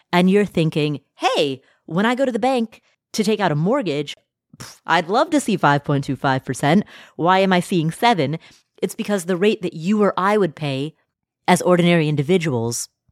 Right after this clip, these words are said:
is going to be a couple of percentage points greater than that overnight federal funds rate that's set by the Fed.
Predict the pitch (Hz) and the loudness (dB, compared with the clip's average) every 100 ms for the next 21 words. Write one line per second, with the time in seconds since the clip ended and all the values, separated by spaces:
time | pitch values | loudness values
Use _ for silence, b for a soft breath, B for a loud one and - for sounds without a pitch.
0 | _ _ _ _ - 180 - 214 208 180 | _ _ _ _ -2 0 2 2 2 -2
1 | 156 160 143 - _ _ _ _ _ _ | -2 0 -2 -6 _ _ _ _ _ _
2 | 175 - 202 190 175 170 - 151 143 - | -8 -2 -2 0 -2 -2 0 0 0 -4
3 | 156 139 - - - 226 269 208 123 120 | -2 -2 -6 -8 -2 2 2 0 -4 -8
4 | - _ _ 160 175 170 147 139 131 _ | -14 _ _ -2 0 0 0 -2 -4 _
5 | _ _ _ _ _ - 185 190 170 160 | _ _ _ _ _ -4 0 2 0 0
6 | 147 - 156 147 - 170 165 - 123 - | -4 -2 0 0 0 -2 -2 -2 -6 -6
7 | 123 - 127 - 117 - 123 110 | -8 -4 -4 -4 -6 -4 -4 -4